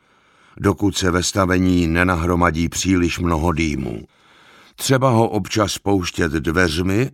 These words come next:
a potom zas přiložit, aby nebylo zima. „Panečku, to je nějaké teplo, když se hodí do ohně dva, tři vydatné bukové špalky. Ty hoří několik hodin.“ Tak by vám povídal takový dřevař.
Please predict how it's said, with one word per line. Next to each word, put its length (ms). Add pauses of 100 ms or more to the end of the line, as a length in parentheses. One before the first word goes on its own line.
a 180
potom 380
zas 240
přiložit, 800 (120)
aby 220
nebylo 340
zima. 460 (1200)
„Panečku, 460
to 180
je 160
nějaké 500
teplo, 600
když 260
se 140
hodí 360
do 180
ohně 360
dva, 240
tři 280
vydatné 680
bukové 560
špalky. 680 (340)
Ty 120
hoří 380
několik 480
hodin.“ 560 (1600)
Tak 220
by 120
vám 300
povídal 560
takový 400
dřevař. 840